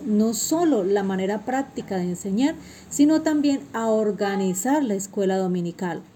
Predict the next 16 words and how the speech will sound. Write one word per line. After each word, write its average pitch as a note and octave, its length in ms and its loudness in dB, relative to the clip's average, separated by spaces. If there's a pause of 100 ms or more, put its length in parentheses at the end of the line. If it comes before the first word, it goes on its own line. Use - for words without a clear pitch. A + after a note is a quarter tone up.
(200)
Fue A3+ 160 -2
un G#3+ 140 0
trabajo B3+ 500 0 (160)
que A3 120 0
daría F3 360 -2
sus F#3 240 -8
frutos. F#3 500 -6 (380)
Más G#3+ 300 -4
tarde, C4 440 -2 (540)
tomaría G#3+ 460 2
ese C#4 200 2
lugar A#3+ 400 -2 (100)
el G#3+ 140 -2
hermano G3+ 540 -2 (120)
Algemiro A3 960 0
Camacho. F3+ 540 -6